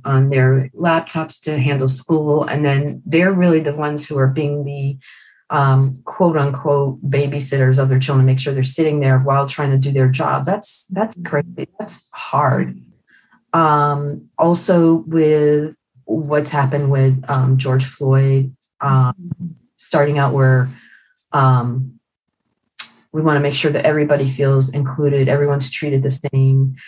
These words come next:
Speaker 1: And that's only, I, if you're very, if you're a very smart leader, you realize having as much diversity as possible and not having just yes people around you is really the best way to have a wonderful culture, because you're opening the,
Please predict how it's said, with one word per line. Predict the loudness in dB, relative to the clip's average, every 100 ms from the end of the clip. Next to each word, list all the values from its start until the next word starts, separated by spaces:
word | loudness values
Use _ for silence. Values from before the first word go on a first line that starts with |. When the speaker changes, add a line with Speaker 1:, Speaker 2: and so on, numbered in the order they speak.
| -2
Speaker 1:
And | 0
that's | 2 0 0
only, | 2 4 2 -2 _ _ _ -4
I, | -2 -2
if | 0
you're | 0
very, | 2 2 2 0
if | -2 0
you're | 2
a |
very | 2 0
smart | 0 0 2 0 -2
leader, | -4 -2 -4
you | -2 -2
realize | 0 0 0 0 -2 -2 -2
having | -2 2
as | 2 2
much | 0 0 -4
diversity | 0 0 0 -2 -4
as | -4
possible | -6 -6 -6 -6 -4 -4 -6 _
and | 2 4 4
not | 4 0
having | -2 0 2
just | 0 -4 -2
yes | -2 -2
people | -6 -10 -6
around | -4 -2 -2 -4
you | -6
is | -6 -8 -8
really | -8 -4 -4 -6 -8 -8 -10 _ _
the | -10 -2
best | 0 0
way | 0 2
to | 2
have | 2 2
a | -2 -6 _
wonderful | -4 -2 2 2 2 0 -6
culture, | -4 -4 -4 -4
because | -8 -8 -4 -4 -4 -14 -20 _
you're | -2 0 0
opening | -2 0 0
the, | 0 -2